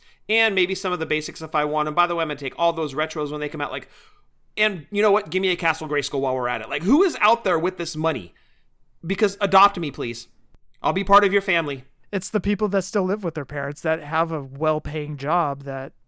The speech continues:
Speaker 2: don't have to pay rent or something. That's the only thing I could think of.
Speaker 1: Y-, yeah, and, you know, more power to 'em,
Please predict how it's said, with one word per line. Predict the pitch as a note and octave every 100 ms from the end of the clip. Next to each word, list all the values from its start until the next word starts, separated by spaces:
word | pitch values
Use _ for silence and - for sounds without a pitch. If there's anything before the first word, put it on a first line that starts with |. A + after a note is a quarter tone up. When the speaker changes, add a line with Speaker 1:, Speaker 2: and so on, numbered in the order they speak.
| _
Speaker 2:
don't | D3+ D#3 D3+
have | D#3
to | -
pay | D3 D3
rent | C3+ D3+ A3+
or | E3+
something. | - C3+ C#3
That's | C#3+ E3
the | -
only | F3 E3+
thing | F3+
I | D3+
could | F3 G3 D3
think | C3+ C3+
of. | F3 - -
Speaker 1:
Y-, | D#3+ D#3+
yeah, | E3 D#3 B2+ B2
and, | D3 C#3+ D3 - -
you | - E3+
know, | C3+
more | D#3+ F#3
power | F#3+ F#3 E3
to | D3 E3
'em, | A2+